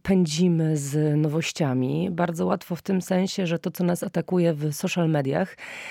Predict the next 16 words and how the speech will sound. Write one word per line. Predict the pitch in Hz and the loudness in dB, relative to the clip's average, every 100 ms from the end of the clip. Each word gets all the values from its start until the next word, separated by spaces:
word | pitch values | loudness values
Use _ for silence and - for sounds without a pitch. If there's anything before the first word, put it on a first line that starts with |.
| - - | -14 -4
jest | 214 - | -4 -2
po | 196 | -2
prostu | 180 180 196 | -2 -2 0
na | 175 | 2
wyciągnięcie | 160 - 165 160 160 220 | 0 -2 -2 0 0 2
ręki | 220 175 - 175 | 4 4 0 -4
i | 165 | -4
wydaje | 165 170 165 | -2 0 0
nam | 160 160 | -2 -2
się, | 185 | -2
że | 160 | -2
właśnie | 151 147 170 151 | -2 -4 -4 -4
po | 156 151 | -4 -4
to | 156 | -2
musimy | 160 - 143 143 165 - | -2 -4 -4 -2 -2 -2
sięgnąć. | - 208 165 151 151 - | 0 2 2 2 0 -4